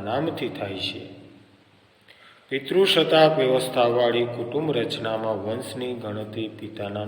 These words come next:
નામથી થાય છે. સંતાનોને પિતાના નામથી ઓળખવામાં આવે છે. વર્તમાન સમયમાં માતા અને પિતા બંનેના નામ સંતાનના નામ પાછળ લગાડી શકાય. જો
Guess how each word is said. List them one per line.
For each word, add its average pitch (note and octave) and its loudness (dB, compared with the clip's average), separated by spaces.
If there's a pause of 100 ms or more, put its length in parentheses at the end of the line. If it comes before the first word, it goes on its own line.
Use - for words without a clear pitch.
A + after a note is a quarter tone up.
નામથી A#2 -14
થાય C#3 -12
છે. - -10 (1400)
સંતાનોને B2+ 4 (240)
પિતાના B2 0
નામથી G#2+ -4 (120)
ઓળખવામાં G#2 -8
આવે F#2 -14
છે. - -6 (920)
વર્તમાન E3 4
સમયમાં B2+ 0
માતા B2 2 (200)
અને G#2+ -6
પિતા A2 -2 (1000)
બંનેના C#3+ 2 (160)
નામ B2+ 2 (180)
સંતાનના C3 -4 (120)
નામ A2 -6 (120)
પાછળ G#2+ -6
લગાડી F#2+ -10
શકાય. - -16 (320)
જો C3 -6